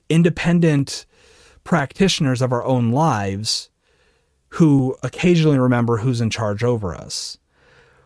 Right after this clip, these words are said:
But if we look at our lives, they don't belong to Jesus, not truly. They may honor him, they may respect him, right? We may want to do things that make him happy.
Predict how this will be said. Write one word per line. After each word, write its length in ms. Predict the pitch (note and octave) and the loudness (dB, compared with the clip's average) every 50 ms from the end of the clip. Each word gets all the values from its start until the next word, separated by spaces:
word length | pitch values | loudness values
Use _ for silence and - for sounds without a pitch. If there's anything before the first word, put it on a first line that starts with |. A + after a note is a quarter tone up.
| _ _ _ _ _ _ _ _ _ _ _ _ _ _ _ _ _ _ _ _ _ _ _ _ _ _ | _ _ _ _ _ _ _ _ _ _ _ _ _ _ _ _ _ _ _ _ _ _ _ _ _ _
But 120 | - D#3 | 0 0
if 100 | C#3+ - | 0 0
we 80 | C#3 C3+ | 0 0
look 160 | F3 G#3 - | 2 2 2
at 60 | E3+ | 2
our 80 | C#3 C3+ | 2 2
lives, 320 | D3 E3+ D#3+ B2+ A#2 A#2 | 2 2 2 0 0 0
they 80 | C#3 C#3 | 2 2
don't 280 | E3 F3 - - C#3+ C3+ | 2 2 0 -2 -4 0
belong 800 | C#3+ C#3 B2 A#2+ A#2+ A#2+ A#2+ B2+ C3+ C3+ C3 A#2+ A2+ A2 G#2+ F#2+ | 0 0 2 2 0 0 0 0 2 2 2 2 0 0 -2 -2
to 120 | - A2+ | -4 -6
Jesus, 500 | A2 A2+ A#2 A2+ A2 G2+ F#2+ - - - | -4 -2 0 0 0 -2 -2 -6 -8 -4
not 240 | - A#2 C3+ D#3 - | -2 -2 -2 -2 -4
truly. 640 | - - - C#3+ C#3 B2 G2+ - - - - - _ _ _ _ _ _ _ _ _ _ _ _ _ _ _ _ _ _ - | -6 -4 -2 0 0 0 -2 -4 -8 -12 -16 -20 _ _ _ _ _ _ _ _ _ _ _ _ _ _ _ _ _ _ -2
They 280 | C#3+ C#3+ C#3 C#3 C#3 | 0 2 2 4 2
may 420 | C#3 C3+ C3 B2+ B2+ B2 A#2+ A2+ A#2 - - | 2 2 2 2 2 2 0 -2 -4 -4 -2
honor 360 | B2 D3+ G3+ A#3 A3 D3+ A2+ | 0 0 2 2 2 0 -2
him, 300 | G2 G#2 G2+ F#2+ G2+ A2+ | -4 -4 -4 -4 -2 0
they 120 | B2 B2+ | 2 2
may 280 | C3 C3 B2+ B2 A#2+ A#2 | 4 4 2 2 0 -2
respect 520 | G2 G#2+ A2 - - - G3 A3+ - - | -2 -4 -4 -4 -2 -2 -2 -2 -4 -4
him, 180 | - A#2+ G#2 G#2 | -6 -4 -2 -2
right? 220 | G#2+ A#2 C3 B2 | 0 0 0 0
We 80 | B2 B2+ | 0 0
may 160 | C3+ C3+ C#3 | 2 2 2
want 180 | C#3 C3+ C3 - | 2 2 0 -2
to 80 | A#2+ A2+ | -2 0
do 140 | C3+ F3 | 2 2
things 280 | F3+ - D3 B2+ B2 A2+ | 2 2 0 -2 0 -2
that 100 | B2 A#2+ | -2 -2
make 160 | B2 B2 A#2 | -2 -2 -2
him 160 | - C3 A#2 | -2 -4 -4
happy. 720 | G#2+ - - C#3+ D#3+ F3+ F#3 - - F#2+ D#2 E2 F2 F#2+ | -4 -4 -4 -2 -2 -2 -2 -4 -6 -8 -8 -8 -8 -10